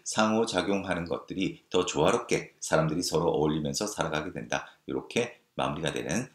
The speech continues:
그런 단락이라고 하겠습니다. 뭐 단락적으로 그렇게 까다로운 지문이 아니었다.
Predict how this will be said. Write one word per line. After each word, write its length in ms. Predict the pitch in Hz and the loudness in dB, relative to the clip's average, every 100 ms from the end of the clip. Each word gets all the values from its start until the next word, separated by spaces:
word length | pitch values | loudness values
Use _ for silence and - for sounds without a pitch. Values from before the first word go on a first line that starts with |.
| _ | _
그런 300 | - 76 82 - _ | -4 -2 -2 -6 _
단락이라고 540 | - 69 80 76 73 80 | 0 2 4 2 -2 -4
하겠습니다. 520 | 82 - - 58 - - - | -6 -6 -6 -8 -8 -12 -12
뭐 160 | - - | -2 0
단락적으로 600 | - 107 - 170 170 185 | 8 10 10 8 4 2
그렇게 500 | 135 - - - 117 | 0 0 2 2 2
까다로운 380 | - 92 101 104 | 6 6 6 0
지문이 260 | 90 85 | -2 0
아니었다. 600 | 104 76 82 - 65 - | -2 -2 -6 -2 -2 -2